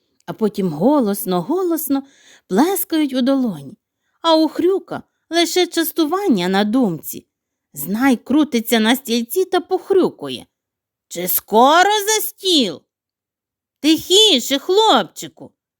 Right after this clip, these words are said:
шепочуть сусіди. «Ти слухати заважаєш!» А він усе своє. «Оце так хлопчик!» дивуються сусіди. «Який невихований!»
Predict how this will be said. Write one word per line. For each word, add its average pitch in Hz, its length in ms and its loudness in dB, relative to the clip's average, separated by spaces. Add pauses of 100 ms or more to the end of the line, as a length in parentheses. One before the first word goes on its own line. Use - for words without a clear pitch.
(340)
шепочуть 196 680 -2
сусіди. 226 600 -4 (520)
«Ти 381 140 2
слухати 427 640 2
заважаєш!» 277 920 0 (540)
А 320 140 -8
він 320 260 2
усе 311 360 2
своє. 285 640 -2 (920)
«Оце 240 540 -2
так 294 260 -6
хлопчик!» - 880 -4 (500)
дивуються 190 680 -2
сусіди. 180 580 -4 (320)
«Який 208 640 0
невихований!» 285 1120 0